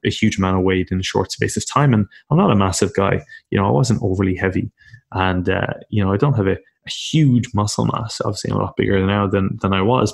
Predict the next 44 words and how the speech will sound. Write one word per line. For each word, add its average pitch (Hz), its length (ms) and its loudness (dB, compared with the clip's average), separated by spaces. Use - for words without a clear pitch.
but 101 140 0
for - 140 0
me 127 140 4
to 131 140 0
lose, 107 560 2
you 107 120 2
know, 117 180 0
that 104 300 -2
substantial 104 640 0
amount 98 340 2
of, 87 260 -4
of, 92 520 -2
of 90 240 -4
weight 98 480 0
did 165 180 4
mean 101 240 2
that 98 120 0
I 101 40 2
was 98 140 0
gonna 101 200 2
lose 95 320 0
a - 40 0
lot - 160 0
of - 60 -12
fullness 104 440 -2
and, 104 100 2
and, 101 380 0
and 107 160 2
size 110 380 2
in 101 80 2
my 95 100 2
muscle. 98 560 0
I - 360 -20
don't 156 140 4
like 131 200 2
using 101 180 -2
the 101 80 0
phrase 95 500 0
losing 92 440 2
muscle 92 380 2
because - 640 -2
in 98 160 0
terms 104 340 2
of, 92 220 -2